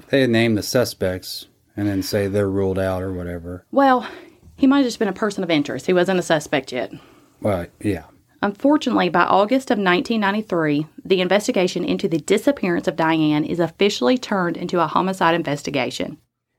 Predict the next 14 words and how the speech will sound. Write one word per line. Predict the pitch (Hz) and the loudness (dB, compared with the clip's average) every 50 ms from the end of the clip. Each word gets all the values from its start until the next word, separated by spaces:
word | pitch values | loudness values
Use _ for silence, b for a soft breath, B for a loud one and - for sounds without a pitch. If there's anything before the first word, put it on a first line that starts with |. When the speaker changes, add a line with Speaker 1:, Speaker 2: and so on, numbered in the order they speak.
| _ _ _ | _ _ _
Speaker 2:
Investigators | - 185 175 185 185 202 208 - - 247 240 220 220 214 - | -2 0 2 2 2 0 0 -2 -2 0 0 0 0 0 0
even | - 202 196 226 233 233 | 0 2 2 2 2 2
go | 247 247 | 2 4
on | 254 254 254 | 4 4 4
the | 254 | 2
record | 240 208 175 180 - 185 180 | 2 0 0 0 0 -2 -2
stating | - - - 165 156 160 170 165 | -2 -2 0 0 0 0 0 0
they | 160 156 | -2 -2
have | 156 156 165 160 | -2 -2 -2 -4
a | 156 | -4
primary | 156 - - 190 185 175 165 160 | -4 -2 -2 0 0 0 -2 -4
suspect | - - - 233 247 247 - - - 151 147 - - | -4 -2 0 0 0 0 -2 -2 -2 -2 -2 -2 -4
in | 165 156 | -4 -2
mind, | 156 147 147 143 147 151 151 | -2 -2 -2 -2 -2 -4 -4